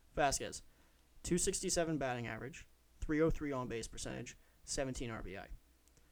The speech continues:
Leon, two forty-four batting average, two ninety-one on base percentage, twenty-two R B I. Leon has more R B I 'cause he has more home runs. What am I gonna do with a catcher who's, when both of them are sit-, or, or hitting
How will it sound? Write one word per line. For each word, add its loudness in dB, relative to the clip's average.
Leon, 2
two 4
forty-four 6
batting 0
average, -6
two 4
ninety-one 4
on 2
base -2
percentage, -4
twenty-two 4
R -2
B -10
I. -12
Leon 4
has 4
more 4
R 2
B 0
I 0
'cause -8
he -2
has -2
more -4
home -6
runs. -6
What 2
am 6
I 4
gonna 6
do 8
with 6
a -6
catcher 2
who's, 2
when 0
both 6
of 2
them 0
are -2
sit-, 0
or, 0
or 0
hitting 2